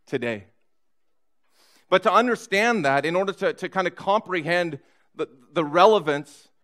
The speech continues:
for our day, you need to understand something of the background behind the story of Hosea. And so that's where I want to start.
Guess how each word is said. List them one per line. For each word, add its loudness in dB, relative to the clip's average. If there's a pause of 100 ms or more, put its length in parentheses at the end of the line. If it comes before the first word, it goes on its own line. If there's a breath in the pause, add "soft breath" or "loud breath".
for 0
our 4
day, 0
you -4
need -4
to -2
understand -2
something -4 (240 soft breath)
of -2
the -2
background 2 (180)
behind 0
the -6
story 0
of 2
Hosea. 0 (100)
And -6
so -6
that's 4
where 2
I 6
want 0
to -4
start. 0